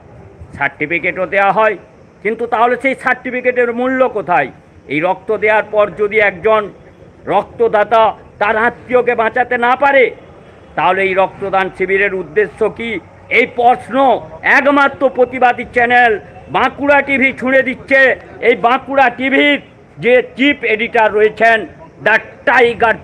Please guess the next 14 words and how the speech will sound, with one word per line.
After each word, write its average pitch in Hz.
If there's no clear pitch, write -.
জার্নালিস্ট 214
দাদা 208
উত্তম 202
দে, 202
এটা 220
সমাজের 254
মানুষের 262
কাছে 240
ছুঁড়ে 220
দিচ্ছে। 208
তাহলে 214
এই 208
রক্তদান 190
শিবিরের 185